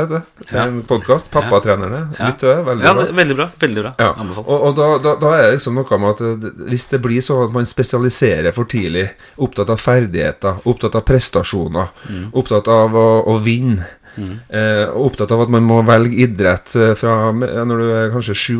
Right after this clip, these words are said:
Speaker 1: åtte, ni, ti år, så må du velge, for at her driver vi hele året.
Speaker 2: Mm.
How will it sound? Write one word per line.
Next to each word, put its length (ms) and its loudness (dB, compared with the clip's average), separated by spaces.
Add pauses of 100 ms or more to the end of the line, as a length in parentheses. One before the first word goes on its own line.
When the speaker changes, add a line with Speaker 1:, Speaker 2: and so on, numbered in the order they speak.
Speaker 1:
åtte, 340 -4
ni, 180 0
ti 280 -2
år, 180 4
så 60 0
må 160 2
du 80 4
velge, 280 0
for 120 -2
at 80 -2
her 220 2
driver 260 -2
vi 80 0
hele 240 2
året. 400 2 (320)
Speaker 2:
Mm. 260 -10